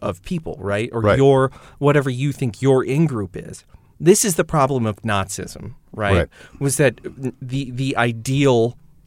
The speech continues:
Speaker 1: Nazi, right? The, the Aryan race, if you will, was only ever gonna be, like, white people, right?
Speaker 2: Blonde hair, blue-eyed,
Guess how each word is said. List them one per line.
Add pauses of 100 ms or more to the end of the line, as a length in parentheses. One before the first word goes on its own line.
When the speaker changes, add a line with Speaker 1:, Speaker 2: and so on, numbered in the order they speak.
(120)
Speaker 1:
Nazi, (280)
right? (400)
The,
the (100)
Aryan
race, (300)
if
you
will, (320)
was
only
ever
gonna
be,
like,
white (120)
people, (460)
right?
Speaker 2:
Blonde
hair,
blue-eyed,